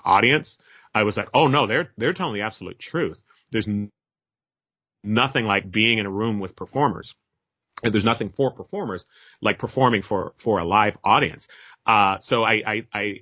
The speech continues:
I think that, uh, there is a challenge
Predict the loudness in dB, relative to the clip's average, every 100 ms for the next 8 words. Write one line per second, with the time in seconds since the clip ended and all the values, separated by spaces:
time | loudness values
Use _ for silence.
0 | _ -8 -8 -2 -4 0 0 0 -4 _
1 | _ _ _ _ _ _ -2 0 0 -4
2 | _ 0 4 4 2 0 0 0 0 -8
3 | -12